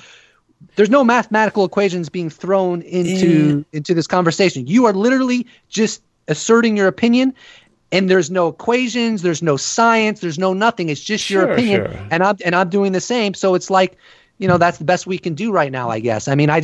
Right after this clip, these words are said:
Speaker 1: I don't think your analysis is good, but maybe you're right, maybe I'm wrong, and I'm totally okay with that.
Speaker 2: But I suppose you could, like, throw some numbers out there. Like, we do actually know that people make mistakes all the time,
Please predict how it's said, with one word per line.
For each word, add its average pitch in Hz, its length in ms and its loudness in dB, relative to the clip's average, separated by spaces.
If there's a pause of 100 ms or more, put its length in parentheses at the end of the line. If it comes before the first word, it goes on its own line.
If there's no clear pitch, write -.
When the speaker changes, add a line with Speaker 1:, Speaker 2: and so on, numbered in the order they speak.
Speaker 1:
I 165 80 2
don't 196 160 0
think 190 160 -8
your 180 80 -4
analysis 165 480 -4
is 135 100 -12
good, 220 400 0
but 208 240 -2 (140)
maybe 180 240 -2
you're 202 160 0
right, 233 240 0
maybe 214 220 -2
I'm 202 120 0
wrong, 226 220 0
and 165 80 -4
I'm 160 100 -4
totally 180 340 0
okay 175 220 0
with 156 140 0
that. 107 240 -6
Speaker 2:
But 101 160 -2
I 131 60 2
suppose 147 280 2
you 131 80 -4
could, 135 280 2
like, 107 340 -2
throw 147 180 4
some 120 200 0
numbers 107 240 0
out 101 180 4
there. 101 180 4
Like, 87 160 0
we 95 120 -4
do 123 180 0
actually 98 300 -2
know 92 440 -2
that 90 340 -6
people 117 200 -4
make 101 220 -2
mistakes 107 420 -2
all 90 80 0
the 82 80 -6
time, 87 520 -8